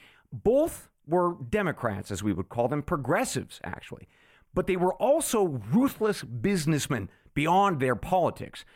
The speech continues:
They were in vicious competition with each other to build their readership to make more money, all through ad revenue. So to build their readership and take and make more money,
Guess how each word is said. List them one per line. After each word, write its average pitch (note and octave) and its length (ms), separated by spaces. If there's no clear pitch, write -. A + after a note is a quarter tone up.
They E3+ 100
were F#3 180
in D#3 260
vicious G#3 380
competition D3+ 540
with A2+ 140
each G#2 160
other G#2 180
to B2+ 100
build B2+ 460
their A#2 140
readership C3+ 720
to F#3 120
make F#3 480
more D#3 480
money, G3+ 460
all C3+ 180
through D3 320
ad D#3 240
revenue. F#2 320
So G#3 220
to G#3 120
build A#3 720
their G3+ 160
readership D#3+ 640
and G#2 140
take B2 240
and G#2 160
make A#2 260
more A#2+ 220
money, C3+ 260